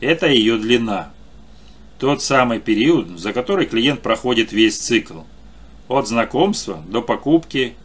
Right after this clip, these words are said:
и потом повторной покупки. Чем меньше этот цикл продаж, тем лучше. Поэтому все ваши действия должны быть направлены в том числе на то,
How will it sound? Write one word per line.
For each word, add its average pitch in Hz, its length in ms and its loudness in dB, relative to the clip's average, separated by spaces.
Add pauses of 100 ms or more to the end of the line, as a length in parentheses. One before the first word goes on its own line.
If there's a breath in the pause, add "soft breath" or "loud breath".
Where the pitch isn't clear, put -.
(200)
и 180 100 -8
потом 123 400 -4 (120)
повторной 101 520 -4
покупки. - 560 -12 (880 loud breath)
Чем 143 340 2
меньше 127 440 0
этот 101 200 -6
цикл 110 300 -4
продаж, 104 680 -2 (180)
тем 113 220 -2
лучше. 110 420 -4 (800)
Поэтому 127 380 0
все 131 320 -2
ваши 113 300 0
действия 123 440 0
должны 98 320 -2
быть 165 160 -2
направлены 113 640 2
в - 80 -12
том 120 240 -2
числе 110 380 -6
на 104 140 -2
то, 143 360 -4